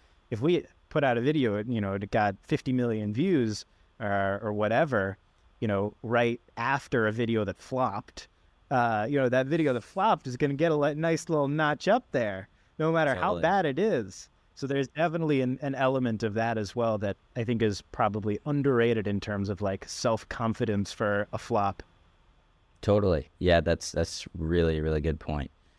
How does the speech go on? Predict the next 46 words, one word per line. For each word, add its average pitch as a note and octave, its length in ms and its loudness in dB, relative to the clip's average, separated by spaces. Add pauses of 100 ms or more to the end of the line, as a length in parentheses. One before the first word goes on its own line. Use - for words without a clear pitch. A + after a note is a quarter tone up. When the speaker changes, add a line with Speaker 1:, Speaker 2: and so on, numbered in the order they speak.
(140)
Speaker 2:
If - 80 -6
you F#2 60 4
have F2 80 6
a F2 80 4
video E2+ 280 4
pop D#2+ 320 -2
off, D2 220 2
it D#2 140 -4
kinda D2 260 -4
brings C#2 380 -6
up C2+ 180 -4
all C2 140 -2
the C2 120 -2
other C#2 180 -4
ones F2 280 -2
'cause C#2+ 140 -2
you C#2 80 0
have C#2 100 -2
so - 140 -4
much C#2 180 -4
more C#2+ 140 0
traffic - 540 -2
to - 120 -2
your C#2+ 140 2
page. D2 440 -2 (680)
Um, F#2+ 240 2
and G2 100 0
per C3 180 2
your C#3 120 4
point G#2 320 0
about F2 320 2
a, E2 260 2 (140)
a F#2+ 80 0
T G#2+ 260 0
V F2+ 220 0
show B1+ 400 -4 (320)
and D#2+ 420 0 (300)
a F2 100 2
video F#2 420 4
living F2+ 380 2
on E2+ 280 2
and D#2 120 -4
people E2+ 220 -4
going E2 180 0
and D#2+ 100 0
walk-, D2+ 320 0